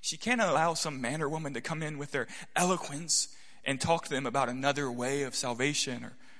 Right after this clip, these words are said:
or to say that Jesus never came in the flesh, or that he was some kind of secret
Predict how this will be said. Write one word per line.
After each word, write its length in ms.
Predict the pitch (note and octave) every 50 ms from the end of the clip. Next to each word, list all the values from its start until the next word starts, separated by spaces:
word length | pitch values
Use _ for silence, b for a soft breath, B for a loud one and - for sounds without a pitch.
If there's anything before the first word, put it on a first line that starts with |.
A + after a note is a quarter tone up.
| B B B
or 40 | -
to 100 | - -
say 220 | - - E3 E3 E3
that 160 | C3+ A#2 -
Jesus 320 | - D#3+ D#3 C#3+ B2+ -
never 240 | C3 C3+ C#3 C3 C3+
came 300 | C3 - D3 C3+ C#3+ C3+
in 80 | C3 C3
the 60 | A#2
flesh, 400 | - - C#3 C3+ A#2 - - -
or 80 | A2
that 180 | A2 B2 A#2+ - B B B B B B
he 100 | B -
was 140 | C3+ A2+ A2+
some 220 | - - F3+ F3+ D#3
kind 220 | - D#3 D3+ D3
of 140 | C3+ B2 - B B B B
secret 800 | - - - - - - - G3 F#3 - - D#3 D3+ D3 C#3 -